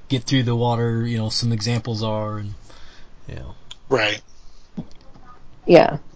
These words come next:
Speaker 2: You know.
Speaker 3: They didn't put that many examples of what you could do, though, really.
Speaker 2: Well, to the,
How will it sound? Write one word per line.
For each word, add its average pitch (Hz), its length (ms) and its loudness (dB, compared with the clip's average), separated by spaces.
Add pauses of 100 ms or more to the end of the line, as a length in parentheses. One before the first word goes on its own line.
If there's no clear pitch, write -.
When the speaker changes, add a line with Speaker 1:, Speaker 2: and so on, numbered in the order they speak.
(140)
Speaker 2:
You - 160 -12
know. - 100 -12 (560)
Speaker 3:
They 240 120 12
didn't 320 460 12
put 220 320 12
that 190 220 12
many 180 260 4
examples 170 800 2 (420)
of 156 400 8
what 165 180 10
you 160 140 6
could - 160 2
do, - 220 8
though, - 280 8 (160)
really. 151 360 8 (240)
Speaker 2:
Well, 160 340 12 (140)
to 180 120 10
the, 214 180 4